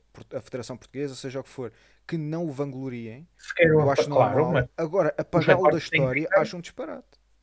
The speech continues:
Speaker 2: É o que eu estou a dizer, é, por exemplo, fazer como, como no doping em que o, em que o Lance Armstrong foi apagado, que é diferente.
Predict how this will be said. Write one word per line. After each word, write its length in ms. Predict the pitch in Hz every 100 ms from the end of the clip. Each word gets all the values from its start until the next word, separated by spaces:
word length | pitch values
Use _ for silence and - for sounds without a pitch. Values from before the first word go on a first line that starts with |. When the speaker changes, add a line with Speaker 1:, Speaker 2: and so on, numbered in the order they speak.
| _ _ _ _ - - - _ _ _
Speaker 2:
É 80 | 160
o 40 | 156
que 80 |
eu 20 | 190
estou 100 | 196
a 40 |
dizer, 140 | 190
é, 60 | 240
por 100 | 240
exemplo, 220 | 202 151
fazer 240 | 143 160 185
como, 300 | 190 196 190 - _ _
como 200 | - 160
no 120 | 180
doping 380 | 202 208 254 277
em 120 | 302
que 80 | 277
o, 380 | 277 285 277 226
em 100 | 254
que 100 | 262
o 540 | 262 247 240 233 220 214
Lance 200 | 214 254
Armstrong 380 | 262 294 294
foi 120 | 285 302
apagado, 460 | 330 320 262 190 - _ _ _ -
que 80 |
é 40 | 147
diferente. 460 | 190 285 294 202